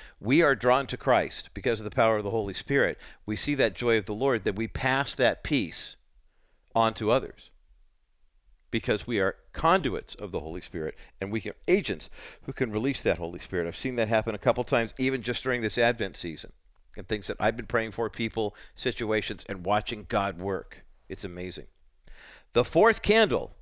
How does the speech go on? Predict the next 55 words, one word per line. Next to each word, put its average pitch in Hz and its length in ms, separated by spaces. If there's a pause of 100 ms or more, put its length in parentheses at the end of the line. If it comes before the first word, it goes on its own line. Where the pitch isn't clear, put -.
(380)
in 110 220
the, 101 340
uh, 82 220 (340)
in 98 140
the 98 80
whole, 147 640
uh, 95 260 (320)
prospect - 560
of 90 140
the, 92 240
uh, 90 180
Advent 110 360
candles 98 400
is 98 100
the 104 140
love 98 260
candle. - 380 (720)
And 95 120
as 147 160
we 175 100
continue, 131 460
I 98 40
want 101 180
to - 40
talk 120 180
about 107 220
the 104 60
four 127 200
different 117 240
types 123 280
of 110 120
love. 117 420
I - 400
want 104 100
to - 60
talk 131 180
about 113 240
the 104 80
love 113 280
of 113 120
Christ 101 520
shown 117 380
to 117 260
us 101 420
in 101 200
the 92 100
form 110 420
of 98 340 (360)
the 98 80
birth 139 320
of 101 80
Jesus 85 340
Christ, 87 340
but 107 120
also 127 420